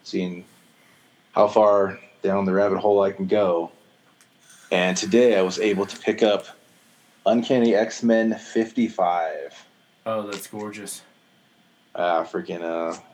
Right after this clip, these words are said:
Speaker 1: pretty, uh, pretty decent shape, all things considered, for a book from the, uh,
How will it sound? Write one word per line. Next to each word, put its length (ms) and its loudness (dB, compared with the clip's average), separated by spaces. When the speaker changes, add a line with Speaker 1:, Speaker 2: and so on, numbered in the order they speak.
Speaker 1:
pretty, 280 0
uh, 160 0
pretty 300 0
decent 400 -2
shape, 360 2
all 140 2
things 240 0
considered, 560 0
for 240 0
a 40 -4
book 340 -2
from 380 -6
the, 220 -2
uh, 320 0